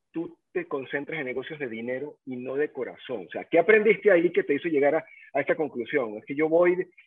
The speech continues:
a desarrollar negocios de dinero y no de corazón. Esa parte me pareció como bien interesante para compartir con la audiencia.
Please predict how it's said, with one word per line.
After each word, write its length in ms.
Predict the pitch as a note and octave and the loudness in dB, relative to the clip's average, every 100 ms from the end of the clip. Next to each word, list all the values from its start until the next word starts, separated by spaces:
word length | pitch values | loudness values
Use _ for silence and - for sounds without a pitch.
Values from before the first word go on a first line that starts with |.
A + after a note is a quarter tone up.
| _ - | _ 2
a 440 | C3 B2+ B2 A#2+ | 4 4 2 0
desarrollar 640 | C3 B2 C3 B2+ B2 B2+ D3+ | -2 -2 -2 0 2 2 2
negocios 380 | D#3+ D#3+ E3 | -2 -2 -4
de 60 | D3 | -8
dinero 240 | A#2 B2+ | -6 -4
y 40 | C#3 | -4
no 100 | C#3 | -4
de 80 | C#3 | -4
corazón. 440 | A2+ G2 B2 A#2 | -6 -6 -10 -8
Esa 140 | C#3 | -6
parte 260 | D#3+ E3 F3 | -4 -2 -2
me 120 | E3 | -4
pareció 420 | A#2+ G#2+ - B2+ _ | -4 -6 -6 -10 _
como 360 | D#3 D#3 B2 - _ - _ _ | -12 -6 -8 -8 _ -20 _ _
bien 400 | - B2 E3+ E3 | -20 -10 -2 0
interesante 480 | D#3 D3+ E3 D#3+ F3+ | 2 2 2 0 2
para 180 | F3 C#3 | 0 0
compartir 400 | C3 B2+ C#3 D#3+ | -2 -4 -2 -2
con 100 | D3+ | 0
la 60 | |
audiencia. 360 | A2+ A2+ G2 | 0 -2 -8